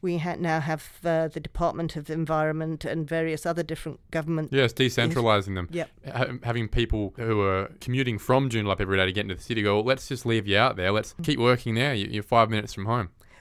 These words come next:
Speaker 1: Well, exactly. They did it originally with Langate going out to Midland. Now they've got the Department of Environment.
Speaker 2: They've done that with Cockburn as well, with a
Speaker 1: Yep.
Speaker 2: few, uh, departments too. Makes
Speaker 1: Well,
Speaker 2: sense.
Speaker 1: it does
Speaker 2: Helps with
Speaker 1: because it
Speaker 2: congestion.
Speaker 1: It, it does because it then makes that people don't have to commute into the city.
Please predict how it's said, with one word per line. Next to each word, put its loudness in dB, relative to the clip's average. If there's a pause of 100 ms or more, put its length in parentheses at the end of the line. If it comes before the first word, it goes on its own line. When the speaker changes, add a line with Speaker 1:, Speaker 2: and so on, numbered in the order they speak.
(140)
Speaker 1:
Well, 2
exactly. 0
They 2
did 0
it -2
originally 2
with -2
Langate 0
going 0
out -2
to -8
Midland. 2
Now 0
they've -4
got -2
the -6
Department -4
of -8
Environment. -4
Speaker 2:
They've 4
done 2
that 0
with -2
Cockburn 4
as -4
well, 2
with 2
a -6
Speaker 1:
Yep. -2
Speaker 2:
few, -4
uh, 0
departments -6
too. -2 (460)
Makes 0
Speaker 1:
Well, 2
Speaker 2:
sense. -4 (180)
Speaker 1:
it 0
does 6
Speaker 2:
Helps 4
with 6
Speaker 1:
because 6
it 2
Speaker 2:
congestion. -2 (320)
Speaker 1:
It, 2
it 0
does 2
because -4
it -4
then 6
makes 0
that 0
people 2
don't 2
have -2
to -2
commute 0
into -6
the -10
city. -8